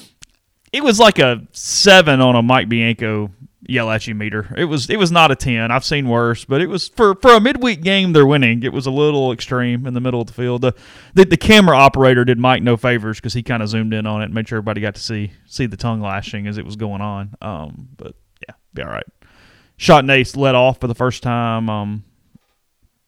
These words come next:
last night. He got, got on base four times, hit a double, walked three times. Servideo got on base four times from the three hole, moved him back. He, he, he should be hitting leadoff for second, but nonetheless, we're not gonna play the analytics game today. Uh, let's see what else from, uh, from baseball.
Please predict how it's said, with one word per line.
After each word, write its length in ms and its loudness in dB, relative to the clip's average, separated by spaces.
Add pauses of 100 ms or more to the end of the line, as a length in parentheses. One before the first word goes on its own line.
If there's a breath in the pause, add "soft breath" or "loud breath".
(420)
last 300 4
night. 280 2
He 80 -6
got, 200 -4
got 100 0
on 100 0
base 180 -2
four 220 -4
times, 340 -4
hit 80 -6
a 40 -10
double, 320 -4
walked 240 -6
three 160 -12
times. 500 -10 (640)
Servideo 380 -2
got 120 -2
on 100 -8
base 180 -8
four 220 -6
times 240 -4
from 140 -8
the 60 -16
three 140 -6
hole, 280 -6
moved 200 -10
him 120 -10
back. 180 -6
He, 180 -14
he, 160 -16
he 100 -16
should 180 -14
be 100 -6
hitting 220 -12
leadoff 320 -12
for 80 -18
second, 400 -20
but 160 -18 (160)
nonetheless, 420 -16
we're 60 -14
not 80 -14
gonna 100 -14
play 160 -12
the 60 -12
analytics 360 -14
game 200 -12
today. 180 -8 (880 loud breath)
Uh, 1200 2
let's 140 -8
see 160 -12
what 160 -6
else 200 -2
from, 340 -2
uh, 320 -4
from 280 -12
baseball. 720 2